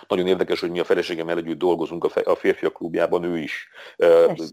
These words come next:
Speaker 1: teljes vászélességgel együtt
Speaker 2: Mhm.
Speaker 1: dolgozik velem. És ezen kívül most itthon is vagyunk, mert van egy irodája is a szervezetnek, de hát most nyilván nem ott vagyunk bent. Tehát nagyon tudatosan kell tudni elválasztani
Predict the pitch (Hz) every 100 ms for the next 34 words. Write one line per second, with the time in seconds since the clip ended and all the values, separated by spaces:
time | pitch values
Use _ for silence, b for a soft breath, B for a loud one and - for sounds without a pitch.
0 | _ - 92 78 - 90 85 - 78 76
1 | 78 76 85 87 78 82 87 82 76 73
2 | 76 - 92 73 71 - B B B -
3 | - 110 120 98 127 143 107 90 87 -
4 | 90 - 85 - 82 82 82 78 98 85
5 | 80 92 80 82 76 78 - 76 80 78
6 | 80 80 - 80 78 80 - - 87 76
7 | 78 78 - 160 165 160 87 69 - _
8 | B B B B B - 85 - 95 156
9 | 156 110 87 - 104 90 82 85 - -
10 | 80 78 85 78 - 82 85 76 80 80
11 | 78 73 71 - 78 78 95